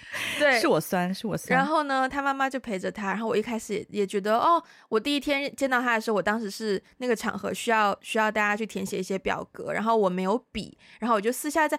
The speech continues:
Speaker 1: 我还没有说出口，我在私下寻找笔的时候，好，我们可-，我们可以说这个男生可能观察很敏锐，很贴心，好吧？然后呢，他就看到我没有笔，然后就主动地跟我说，“哎，你可以用我的笔。”这样子，我想：“哦，谢谢，谢谢，好 nice 哦，这个人。”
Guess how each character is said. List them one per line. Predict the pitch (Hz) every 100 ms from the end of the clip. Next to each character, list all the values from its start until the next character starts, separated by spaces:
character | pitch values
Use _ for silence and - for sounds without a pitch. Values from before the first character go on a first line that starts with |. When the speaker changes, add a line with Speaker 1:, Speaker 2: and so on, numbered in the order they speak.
| -
Speaker 1:
我 | 240
还 | 294
没 | 370
有 |
说 | 269 302 311
出 | 320 311
口， | 269 180
我 |
在 | 220
私 | 254 254
下 | 262
寻 | 247 - 190
找 | 196 233
笔 | 226 156
的 | 120
时 | -
候， | - 202 - - - -
好， | 214 190
我 | 196 208
们 | 214 269
可-， | 339
我 | 247
们 | 320
可 | 466
以 | 359
说 | 370
这 | 370
个 | 302
男 | 202 202
生 | 233
可 | 240 190
能 | 185 190 - _
观 | 311 339
察 | 269
很 | 240 202
敏 | 214 165
锐， | 190 202
很 | 208 -
贴 | - 214
心， | 214 208 214
好 | 214
吧？ | 117 - _ - -
然 | -
后 | 262
呢， | 254
他 | 247
就 | 240
看 | 254 247
到 | 233
我 | 180
没 | 175
有 | 180
笔， | 202 185
然 | 202
后 | 214
就 | 208 214 - -
主 | 220 202
动 | 330 339
地 | 247
跟 | 202 254
我 | 226 196
说 | 226 220 -
，“哎， | 277
你 | 233
可 | - 202
以 |
用 | 214
我 | 196 -
的 | 180
笔。” | - 160
这 | -
样 | 185
子， | 185
我 | 202
想： | 233
“哦， | 311 440 480
谢 | 427
谢， | 392 359
谢 | 349
谢， | 302
好 | 226 202
nice | 262 285 262 196
哦， |
这 | 180 214
个 | 190
人。” | - 208